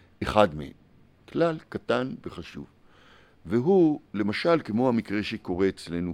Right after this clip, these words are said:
פה. יש ביטוי של הרב, "התורה היא צורת האדם", ואז בא משפט, "המחשבה העליונה עושה את האדם לאדם מצד אחד".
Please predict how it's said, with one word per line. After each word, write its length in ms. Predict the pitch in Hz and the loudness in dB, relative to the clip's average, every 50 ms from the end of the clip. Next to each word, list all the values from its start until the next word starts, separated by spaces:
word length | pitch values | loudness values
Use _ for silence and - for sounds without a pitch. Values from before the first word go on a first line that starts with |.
| - - | -10 -12
פה. 140 | - 65 62 _ _ _ _ _ _ _ - - - | -14 -14 -16 _ _ _ _ _ _ _ -20 -16 -8
יש 200 | - 117 139 - | -4 -4 -4 -4
ביטוי 420 | 98 92 101 98 - - 165 156 127 | -4 -6 -6 -6 -4 -4 -2 -2 -2
של 200 | - - - 101 | -2 0 2 2
הרב, 220 | 95 90 80 73 - | 2 2 0 -2 -4
"התורה 460 | 76 - - 117 107 117 147 160 165 156 - | -10 -12 -8 -6 -2 0 2 2 2 0 -2
היא 100 | - 98 | -6 -10
צורת 360 | - - - 90 107 104 - | -10 -6 -2 0 0 0 0
האדם", 440 | - 87 82 71 78 92 101 113 117 - - - - - - _ _ _ - | -2 -6 -6 -4 -2 -2 -2 -2 -4 -6 -10 -18 -20 -20 -20 _ _ _ -6
ואז 260 | - 71 98 123 113 | -4 -2 -2 -2 -2
בא 140 | 87 92 110 | -2 -2 0
משפט, 420 | 117 107 - - - 104 95 - | 0 -2 -2 -2 -2 -2 -2 -2
"המחשבה 400 | 85 80 78 - - 82 90 113 | -2 -6 -6 -6 -6 -4 -2 -2
העליונה 320 | 131 127 104 90 90 101 113 | -2 0 -2 -2 -2 -2 0
עושה 300 | 123 107 - - 117 117 | -2 -2 -2 -2 -4 -4
את 120 | 104 - | -4 -4
האדם 300 | 92 87 78 92 107 113 | -6 -6 -4 -4 -4 -2
לאדם 360 | 98 90 85 82 101 127 120 95 | -2 -4 -4 -4 -4 -4 -4 -4
מצד 320 | 80 - - 95 92 82 | -6 -6 -6 -6 -6 -6
אחד". 300 | 82 80 - 76 78 73 | -8 -10 -10 -10 -10 -10